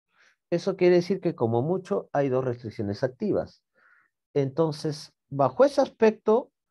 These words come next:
eh, tú tendrías que ver todos los casos de las cuatro restricciones, tomar, digamos, dos activas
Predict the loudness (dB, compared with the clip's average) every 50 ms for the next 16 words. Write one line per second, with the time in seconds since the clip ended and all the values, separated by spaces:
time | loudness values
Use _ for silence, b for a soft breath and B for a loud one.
0 | _ _ _ _ _ _ _ _ _ _ _ -4 -2 -2 0 0 0 0 0 -2
1 | -2 -2 -2 -2 -4 -4 -4 -4 -4 -4 -4 -4 -6 -6 -6 -6 -8 -10 -14 _
2 | _ _ _ _ _ _ _ _ _ _ _ _ -2 -2 -2 -2 0 0 0 0
3 | 2 2 2 4 4 4 2 0 0 0 2 4 4 4 2 0 -4 _ _ _
4 | _ -2 -2 0 0 2 2 2 2 2 0 0 0 2 2 2 2 2 -2 -4
5 | -6 -6 -8 -16 _ _ _ _ _ _ -2 0 0 0 0 -2 -2 0 0 2
6 | 2 2 0 0 0 -4 -6 -10 -8 -6 -4 -4 -4 -6 -4 _ -2 -2 0 0
7 | 0 -2 -2 -6 -6 -2 -2 -2 0 -2 -4 -6 -4 -4 -4 -4 -2 -2 -4 -4
8 | -4 -4 -2 0 0 0 0 -2 -6 -14 -20 _